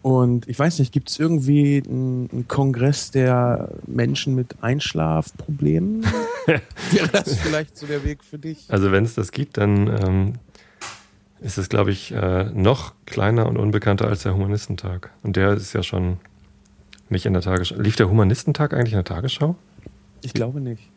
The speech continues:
Speaker 2: Weiß es nicht. Ich könnte es mir glatt vorstellen. Ich meine, über den Kirchentag wurde ja ausführlich, äh, berichtet. Lovis, kannst du mal aufhören, an dem Mikro rumzuknubbeln?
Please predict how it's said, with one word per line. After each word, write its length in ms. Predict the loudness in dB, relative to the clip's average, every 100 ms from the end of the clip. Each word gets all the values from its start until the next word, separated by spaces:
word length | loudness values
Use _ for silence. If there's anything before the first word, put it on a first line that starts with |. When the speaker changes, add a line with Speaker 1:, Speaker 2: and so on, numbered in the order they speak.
| _ _ _ -8
Speaker 2:
Weiß 180 | -8 -6
es 120 | -6
nicht. 240 | -6 -8 -18 -20 -20 -14
Ich 60 | -4
könnte 120 | 0
es 80 | 2
mir 60 | 2
glatt 160 | 0 0
vorstellen. 500 | 0 -2 -2 -4 -4 -8 -20 -20 -20 _
Ich 80 | 2
meine, 180 | 4 6
über 120 | 6
den 160 | 4 0
Kirchentag 600 | 0 0 2 2 2 2
wurde 160 | 2 4
ja 240 | 4 4
ausführlich, 680 | 2 0 2 2 2 -4 -4
äh, 200 | 0 0
berichtet. 540 | 2 0 0 -4 -4 -6 -4 -4 -12 -14 -12 -12 -12 -20 -14 -4
Lovis, 240 | -2 0
kannst 220 | -2 -2
du 40 | 0
mal 80 |
aufhören, 320 | 0 2 2 2
an 140 | 0
dem 180 | 0 -2 -6
Mikro 280 | -6 -4
rumzuknubbeln? 680 | -2 -4 -6 -8 -6 -2 -2